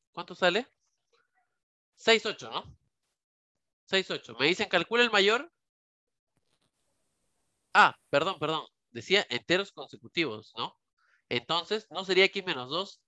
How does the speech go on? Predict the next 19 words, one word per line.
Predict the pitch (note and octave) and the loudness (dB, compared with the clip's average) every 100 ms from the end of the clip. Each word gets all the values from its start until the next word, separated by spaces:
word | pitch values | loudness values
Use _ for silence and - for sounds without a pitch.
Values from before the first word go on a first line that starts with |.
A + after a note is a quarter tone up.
| _ | _
y | C3 | -4
X | C#3 E3 | -4 -6
más | D3+ B2 | -6 -4
dos. | F#3 F#3 - _ _ _ _ _ _ _ | -4 -6 -10 _ _ _ _ _ _ _
Sería | A2 A#2 C#3 E3+ _ | -4 2 4 2 _
X | - C#3+ F#3 F3 | -6 -6 -8 -8
menos | E3 C#3 - | -8 -8 -12
uno | D#3+ C3 B3 _ _ _ _ _ _ _ _ _ _ _ _ - | -10 -8 -10 _ _ _ _ _ _ _ _ _ _ _ _ -6
y | B2 | -2
X | C#3 F3+ | -2 -4
más | F3 E3 | -6 -6
uno, | B3+ D3+ F2+ _ _ _ _ | -6 -10 -14 _ _ _ _
¿ya? | A#2+ C3 - _ _ _ _ _ | -2 -2 -4 _ _ _ _ _
Cuidado | C#3 E3+ | 2 2
con | E3 D#3 | 2 -2
eso. | F#3+ G3+ - _ _ _ _ _ | -6 -8 -14 _ _ _ _ _
Son | - F#3+ F#3+ | -12 -10 -8
consecutivos, | G3+ E3 C3+ C3+ F3+ G#2 - _ - | -8 -6 -6 -2 -2 -2 -12 _ -4
¿ya? | A#2+ | -2